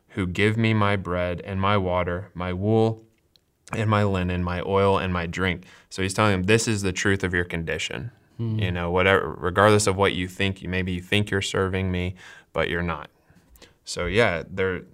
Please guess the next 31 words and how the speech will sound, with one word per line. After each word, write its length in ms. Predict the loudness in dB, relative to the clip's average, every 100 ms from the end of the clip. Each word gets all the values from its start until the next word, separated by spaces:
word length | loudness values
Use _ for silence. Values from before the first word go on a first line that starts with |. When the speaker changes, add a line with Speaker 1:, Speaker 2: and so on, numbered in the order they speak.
| -20
Speaker 1:
there's 260 | -12 -10 -10
a 80 | -12
confrontation 840 | -2 -2 0 -4 -2 -2 -2 -6
there. 160 | -8 -8
There's, 320 | -8 -10 -14 _
there's 300 | -14 -12 -12
the 120 | -12
truth 580 | -6 -4 0 -2 -4 -12 -8
of 460 | -6 -6 -10 -18 _
the 100 | -8
situation. 840 | -4 -4 -6 -4 -4 -6 -8 -10 -12 -6
Speaker 2:
Hmm. 260 | -4 -2 -6 -10 _ -10
Speaker 1:
Um, 400 | -8 -8 -10 -18 _
Speaker 2:
Yeah, 240 | 4 6
and 80 | 8
I 80 | 4
think 240 | 2 0
that 200 | 0 0
this, 440 | 2 0 -2 -8 -12 -4
that 260 | 2 4 2
verse 340 | 2 0 0
in 120 | -4
particular 840 | -4 -6 -4 -2 0 2 4 2 -2 -12 _ _ _ _ _ _ _ _ _ _ _ -4
exposes 1300 | -2 0 0 -2 2 6 6 4 0 0 -2 -6 -8 -14 _ _ _
what 420 | 0 4 4 4
is 160 | 2
at 200 | 2 2
the 80 | 0
heart 460 | -4 0 4 4 2
of 180 | -4 0
idolatry. 840 | 0 2 0 0 -2 -4 -4 -4